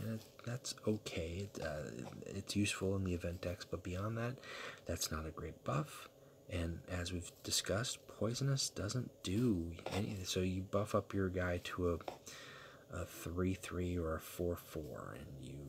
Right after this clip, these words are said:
kill a troop, or you do damage to a troop that doesn't kill it, and then the next turn they st-, can still use that troop. And it just,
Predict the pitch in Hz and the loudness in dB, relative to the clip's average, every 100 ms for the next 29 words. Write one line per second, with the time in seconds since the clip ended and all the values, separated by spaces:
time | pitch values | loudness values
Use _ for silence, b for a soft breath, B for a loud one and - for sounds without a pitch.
0 | 65 - B B B B B - - - | -10 -12 B B B B B -20 -20 -20
1 | - - - - 120 113 - 131 147 - | -18 -6 -4 2 4 4 4 4 2 -4
2 | - - - 87 85 85 85 85 85 85 | -20 -12 2 6 8 8 6 4 4 0
3 | 90 95 101 90 - 95 113 87 85 - | 4 6 8 6 4 4 4 4 4 0
4 | - 85 - 82 76 78 101 113 104 - | 2 0 2 -2 -2 0 0 0 -2 0
5 | 90 92 - - B B B B B 98 | 4 4 2 -8 B B B B B 2
6 | 92 90 87 85 85 - - 87 82 82 | 4 6 4 2 2 0 2 4 4 2
7 | 82 - 76 - 82 - 87 90 104 98 | 0 -2 -4 -2 -4 0 2 6 6 6
8 | 80 - - 82 92 - - - - B | 0 0 -2 0 -2 -6 -18 -20 -20 B
9 | B B B B - - 90 85 80 - | B B B B -18 -4 0 0 -2 -4
10 | - 71 90 101 98 | -8 -6 -2 0 0